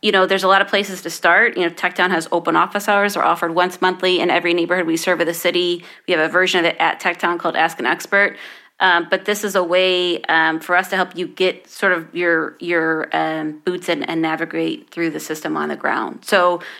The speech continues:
just like Cassie was saying, if Tech Town's not the right starting point for you, maybe we refer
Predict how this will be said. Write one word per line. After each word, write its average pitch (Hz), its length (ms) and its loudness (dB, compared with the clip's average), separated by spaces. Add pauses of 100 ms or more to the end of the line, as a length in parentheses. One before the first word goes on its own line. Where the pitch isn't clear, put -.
just 208 200 -4
like 185 140 2
Cassie 170 300 0
was 165 160 -2
saying, 160 420 0 (380)
if 190 180 0
Tech 202 240 0
Town's 214 240 2
not 190 160 2
the 185 80 -4
right 190 180 0
starting 175 320 -2
point 220 240 -6
for 233 60 -4
you, 233 160 0
maybe 175 260 0
we 170 120 0
refer 180 580 2